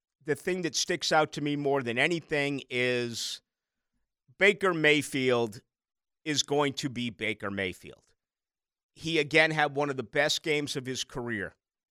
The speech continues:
last weekend. I think he comes back down to earth, okay? I'm not expecting another, what was it, twenty-two for twenty-six or twenty-two for twenty-eight for three hundred and eighty-five yards and four touchdowns and a quarterback rating that was the greatest ever by an, uh,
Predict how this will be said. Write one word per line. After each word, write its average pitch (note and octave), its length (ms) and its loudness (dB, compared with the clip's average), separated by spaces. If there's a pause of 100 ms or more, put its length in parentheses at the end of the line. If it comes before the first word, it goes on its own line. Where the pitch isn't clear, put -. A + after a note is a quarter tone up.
(240)
last G#2+ 360 -2
weekend. F#2 440 -8 (580)
I C#3 100 -4
think B3 380 -8
he G#3+ 160 -8
comes E3 460 0
back C3+ 420 0
down B2+ 360 -2
to A#2 100 -8 (100)
earth, F#2 320 -6 (460)
okay? C3+ 320 -2
I'm D3 120 0
not F3 140 0
expecting E3 640 -2
another, C3+ 600 2 (320)
what D3 140 2
was C3 140 0
it, G#2+ 140 -2
twenty-two E3 480 0
for C#3+ 120 -4
twenty-six D3 800 0
or A2+ 60 -4
twenty-two D#3 500 -2
for - 120 -12
twenty-eight C#3+ 720 0
for G2 80 -14
three D3+ 280 -4
hundred D3 300 0
and G#2 280 -6 (580)
eighty-five D3+ 580 2
yards D3 580 4
and A#2 260 -2
four D#3+ 280 2
touchdowns D3 920 2
and F#2+ 80 -6
a - 40 -12
quarterback D#3 540 2
rating D3 440 0
that G#2+ 140 0
was G#2+ 140 -10
the A2+ 100 -12
greatest C#3+ 560 -2
ever C#3 240 0
by A#2+ 220 2
an, G#2 100 -2
uh, G2 60 0